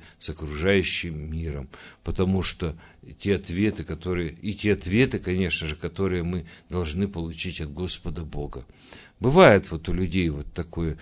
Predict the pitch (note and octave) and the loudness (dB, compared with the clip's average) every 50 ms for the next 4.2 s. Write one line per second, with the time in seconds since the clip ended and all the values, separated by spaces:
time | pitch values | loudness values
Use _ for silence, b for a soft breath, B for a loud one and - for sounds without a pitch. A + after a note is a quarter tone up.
0 | B B B E2 E2 G#2 C3 D3+ F3 E3+ E3+ E2+ F2+ F#2 F#2+ F2+ E2 F2 D2+ D2 | B B B -4 0 2 4 4 4 2 0 0 0 0 0 0 -2 -4 -6 -4
1 | F2+ F2 F2 F2 F2+ F2+ E2+ D#2+ D#2 D2+ - - - D#2+ - F#2+ F#2 F2+ E2+ D#2 | -2 -2 0 0 0 0 -2 -2 -4 -4 -4 -6 -8 -6 -4 -4 -2 -2 -2 -4
2 | - B B B B - F2 G2 B2 D3 D3 C#3+ C3 B2+ A#2 A#2+ A#2+ A#2+ A#2 G#2+ | -6 B B B B -4 0 4 8 8 8 8 8 6 4 4 4 4 4 2
3 | G2+ G#2+ A2+ A2+ A2 G#2 F#2+ F#2+ G2+ G2 E2+ D#2+ B B B B B B B E2+ | 2 4 4 4 4 4 2 2 2 0 0 -2 B B B B B B B -2
4 | F#2 G2 G2+ | 0 0 0